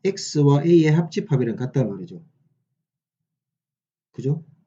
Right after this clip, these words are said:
이건 어떻게 보면 이렇게 생각할 수 있겠죠. 요렇게.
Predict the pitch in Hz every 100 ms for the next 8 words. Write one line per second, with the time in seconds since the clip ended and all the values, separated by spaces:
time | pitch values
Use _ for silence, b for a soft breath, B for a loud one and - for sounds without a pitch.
0 | _ _ _ _ _ _ _ _ _ _
1 | _ _ _ _ _ _ _ _ _ _
2 | _ _ _ - 220 156 135 196 185 233
3 | 277 - 165 143 139 113 120 - 110 117
4 | 135 139 101 87